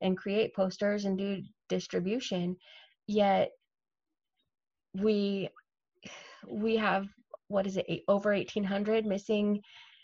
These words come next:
people in Washington State Patrol, yet only sixty-four of them on the website. You know, um, that's something an advocate can do. We don't need law enforcement to do that, but the families don't even get the information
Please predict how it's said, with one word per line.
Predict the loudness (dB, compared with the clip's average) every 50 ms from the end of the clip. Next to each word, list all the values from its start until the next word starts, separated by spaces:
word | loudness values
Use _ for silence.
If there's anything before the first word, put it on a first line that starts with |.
| _ _ _ _ _ _ _ _ _
people | -6 -4 -4 0 2 2 2
in | 4 4
Washington | 2 2 0 0 -2 -2 -2 -4 -4
State | -4 -4 -4 -4
Patrol, | -6 -2 2 4 4 4 4
yet | 4 2 2 2 2
only | 2 0 0 0
sixty-four | 0 -2 -4 -6 -6 -6 -10 -10 -6 -2 0 4 4 4
of | 4 2 0
them | 0 0 0 0 0
on | 0 0
the | 0 0
website. | 0 0 0 -2 -2 0 2 2 4 2 2 0 -2 -8 _ _ _ _ _ _ _ _
You | -2 0
know, | 2 2 2 2
um, | 2 2 2 2 2 2 0 -2 -4 -8 _ _ _ _ _ _ _ _ _ _ _ _ _ _ _ _ _ _ _ _ _ _
that's | 2 2 2 2 2
something | 2 2 4 6 6 4 4
an | 4
advocate | 2 2 2 2 0 0 0 -2 -4 -4 -4 -2
can | -2 0 0
do. | 2 2 0 0
We | 0 0 2
don't | 2 2 2 2
need | 0 0 0
law | 0 0
enforcement | 0 0 -2 -4 -4 -2 -4 -6 -6
to | -4
do | -2 0 0 2
that, | 2 2 0 0 0
but | -2 -2
the | -2 _
families | 0 2 2 2 0 0 0
don't | 0 -2 -2 0
even | -2 -2
get | -4 -6 -6
the | -4 -4
information | -4 -4 -2 -2 0 0 0 0 0 0 0 0 0 -2